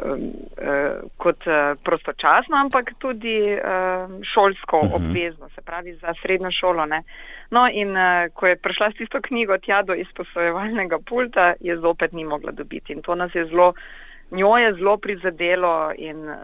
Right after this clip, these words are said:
Speaker 1: drugače smo redni obiskovalci tudi knjižnice, eh, tako da in ljubitelji knjig
Speaker 2: Ja.
Speaker 1: in vsega. Eh, tako da nas je to zelo prizadelo, no. Potem je pač šel mož in je pač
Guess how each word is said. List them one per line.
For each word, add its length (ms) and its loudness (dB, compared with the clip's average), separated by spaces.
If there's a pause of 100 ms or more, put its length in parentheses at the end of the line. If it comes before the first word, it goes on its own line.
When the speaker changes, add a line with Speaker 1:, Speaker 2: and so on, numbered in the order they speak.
(120)
Speaker 1:
drugače 600 0
smo 220 -6
redni 280 -2
obiskovalci 800 0
tudi 260 -6
knjižnice, 680 -4 (640)
eh, 60 -18 (540)
tako 400 -2
da 220 4 (340)
in 240 -8
ljubitelji 580 -2
knjig 460 -6
Speaker 2:
Ja. 160 -2
Speaker 1:
in 200 -4
vsega. 600 0 (400)
Eh, 380 4
tako 240 2
da 100 4
nas 220 2
je 100 -4
to 160 -4
zelo 140 0
prizadelo, 560 0
no. 180 -2
Potem 340 -6 (680)
je 240 -4
pač 260 0
šel 200 6
mož 380 4
in 180 -2
je 120 0
pač 240 2